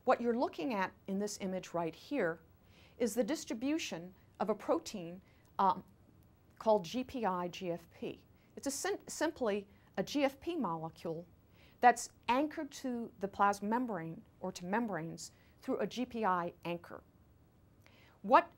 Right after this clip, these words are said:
this protein does is distribute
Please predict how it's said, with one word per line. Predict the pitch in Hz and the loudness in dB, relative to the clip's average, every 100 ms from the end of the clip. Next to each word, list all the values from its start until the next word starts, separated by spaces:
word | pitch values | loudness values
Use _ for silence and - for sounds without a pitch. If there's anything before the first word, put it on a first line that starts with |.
| - | 2
this | 240 233 - - - - - | 2 2 -6 -10 -20 -20 -12
protein | - 247 233 254 202 196 196 - 175 | -2 -2 -2 -6 -4 -6 -8 -18 -2
does | 277 311 185 185 | 2 4 2 0
is | 196 - | -4 -4
distribute | 202 - 339 220 | -6 -4 -4 -4